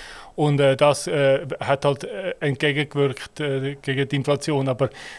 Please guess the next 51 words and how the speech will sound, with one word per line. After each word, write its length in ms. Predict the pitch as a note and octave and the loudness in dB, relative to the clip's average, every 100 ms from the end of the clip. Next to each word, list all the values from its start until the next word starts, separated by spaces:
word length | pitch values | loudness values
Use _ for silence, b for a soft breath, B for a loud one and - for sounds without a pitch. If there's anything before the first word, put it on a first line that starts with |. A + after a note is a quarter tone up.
| B | B
ich 200 | D#3 C#3 | -2 2
glaube, 360 | D3+ C#3 C3 D3 | 4 4 4 2
äh, 200 | C3 B2 | 2 0
die 160 | C3+ | -4
Bü-, 300 | A#2+ C#3+ D#3 | -2 -2 -2
Büchse 420 | D3+ D#3+ D#3 - | -2 -2 -2 -2
der 100 | C#3+ | 0
Pandora 540 | C#3 C#3 C#3 D3+ D#3+ C#3+ | 2 2 2 2 4 2
ist 160 | C3 | 2
geöffnet 580 | - C#3 E3 - F3+ E3+ | 0 2 0 0 -4 -2
und 160 | D3+ C3+ | -4 -2
wir 100 | C3+ | 0
haben 380 | C3 C3+ D3+ C3+ | 0 0 -2 0
noch 220 | C3 D3+ | 0 2
lange 320 | C3+ C3 D#3 | 2 2 2
nicht 260 | D3+ C#3+ - | 0 -2 -4
das 160 | E3+ | -6
Ende 380 | - C#3 C#3+ C#3+ | -2 -2 0 -2
von 120 | D3 | -2
der 80 | C#3 | -2
Inflation 540 | C3+ C#3+ C3+ C#3 C#3+ | 0 0 0 0 0
gesehen. 300 | D3+ - D3+ B B - | 0 0 -2 B B -4
Und 100 | D#3 | 0
ich 60 | |
glaube, 200 | - D#3+ | 4 4
alle 220 | D3 C#3+ E3 D#3+ | 6 6 6 4
Leute, 220 | E3+ D3 | 4 0
die 100 | D3 | 0
einfach, 380 | C#3+ C#3+ D3 - | 4 4 2 -4
also 180 | D#3+ | -4
ich 80 | D#3 | -2
denke, 260 | - D3 - | 0 -2 0
die 80 | D3+ | 0
Leute, 260 | D3 D3+ C#3 | 0 0 -2
die 120 | B2+ | -6
Franken 440 | - G#2 C3+ - | -4 -4 -2 0
haben, 220 | A#2+ B2 | 0 0
das 200 | B2 A#2+ | -4 -8
ist 120 | C3 C3+ | -8 -6
noch 140 | C3 | -4
die 160 | B2 C3 | -2 0
Währung, 520 | C3 B2+ C3 C#3 A#2+ | 2 2 2 0 -2
die 300 | B2+ B2+ C3+ | 0 0 0
am 100 | C3 | -2
sichersten 520 | C3+ C#3+ C#3+ - D3 | -4 -4 -6 -4 -2
ist. 160 | C#3 C#3 | 0 -2
Aber 180 | C3+ | 0
wer 160 | C3+ C#3 | 2 2
jetzt 260 | D3 - - | 2 -2 -6
Euro 400 | B2 D#3+ D#3+ B2+ | -2 2 4 4
hat, 300 | C#3 C#3+ | 4 0